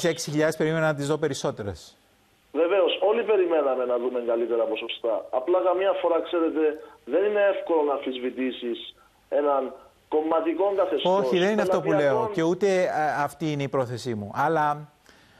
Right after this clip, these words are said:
Speaker 1: η αμόχωστος, το πικνίκ που προηγήθηκε, οι μπουλτόζες που έκαναν δι-, δρόμους καινούριους, που χαλούν και χαλούν ό,τι θέλουν και δεν ρωτούν κανένα,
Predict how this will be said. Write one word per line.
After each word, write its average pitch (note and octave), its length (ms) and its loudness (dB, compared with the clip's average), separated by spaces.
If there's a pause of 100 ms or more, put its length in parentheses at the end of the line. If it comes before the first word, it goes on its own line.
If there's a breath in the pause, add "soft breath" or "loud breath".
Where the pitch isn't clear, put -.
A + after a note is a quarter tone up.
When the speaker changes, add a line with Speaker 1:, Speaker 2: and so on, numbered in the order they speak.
(120)
Speaker 1:
η F#3 140 0
αμόχωστος, D3 800 0 (100)
το D3+ 120 0
πικνίκ D3+ 520 -2
που D3 140 -6
προηγήθηκε, D3 1080 0 (440 loud breath)
οι D3+ 220 0
μπουλτόζες C#3+ 640 0
που D3+ 160 0
έκαναν C#3+ 360 0
δι-, D3 160 -2 (100)
δρόμους C#3+ 380 0
καινούριους, C#3+ 840 0
που D3 120 -6
χαλούν D3 420 0
και D3 120 -4
χαλούν C#3 260 -2
ό,τι D3 180 -2
θέλουν C#3+ 260 0
και C#3+ 80 0
δεν C#3 100 2
ρωτούν C#3 300 -2
κανένα, C3+ 760 0